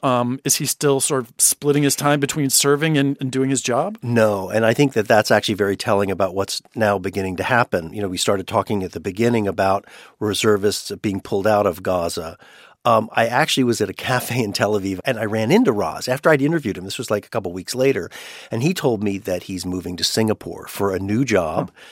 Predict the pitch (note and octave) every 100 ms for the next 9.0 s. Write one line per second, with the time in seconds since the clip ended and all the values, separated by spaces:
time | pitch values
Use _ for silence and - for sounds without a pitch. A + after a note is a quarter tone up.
0 | - - D3 - D3 D#3+ C#3+ A2+ G2+ G2+
1 | F#2+ - D3+ D3 G2 E2 D#2 - - -
2 | _ - A#2+ - - C#3+ B2 A2+ _ -
3 | C3 A2+ A#2 A2+ G2+ B2 - A#2 - -
4 | B2+ E3 - B2+ G2 - - F#2+ F2 E2
5 | E2+ G2 G2+ F#2+ G#2+ G#2 G#2+ A2+ G#2+ G#2+
6 | - G#2+ - G2+ G2 F#2+ F#2 G2+ F2+ G2
7 | F#2 F#2 E2+ - - F#2+ F2+ E2 G2+ F#2+
8 | D#2+ - - - - - - G2+ G2 G2